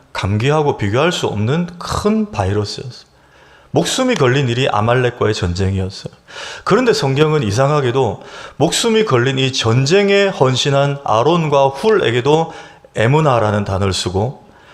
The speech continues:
성전에 떡 굽는 일을 맡은 맏디랴라는 사람의 이름을 기록하면서도 에무나라는 단어를 딱 두 번 여기를 썼다는 거예요.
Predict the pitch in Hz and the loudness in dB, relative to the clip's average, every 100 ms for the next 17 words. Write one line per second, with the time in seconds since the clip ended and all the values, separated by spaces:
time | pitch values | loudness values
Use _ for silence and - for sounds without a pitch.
0 | - - - 120 127 135 123 127 - - | -16 -4 0 2 4 4 2 -2 -10 -20
1 | - - 220 - 220 214 220 165 139 135 | -4 2 2 2 0 2 2 2 0 0
2 | 113 - 131 127 123 117 - 233 202 170 | 0 0 0 0 -2 -4 -2 0 2 4
3 | 143 127 127 127 - 113 120 117 117 131 | 2 2 0 -2 -2 0 0 0 0 0
4 | 127 120 127 123 - 123 123 120 117 120 | 0 2 2 0 0 0 0 -2 -2 0
5 | 117 180 202 - - - 104 110 123 113 | 2 2 0 -8 -18 -6 0 2 2 2
6 | 101 98 104 110 98 87 90 - 117 - | 2 0 0 -2 -2 -2 -2 -6 -10 -4
7 | 110 - 110 110 139 131 120 98 - 98 | -4 -2 -2 0 2 2 0 -2 -4 -4
8 | 107 92 92 - | -6 -6 -8 -14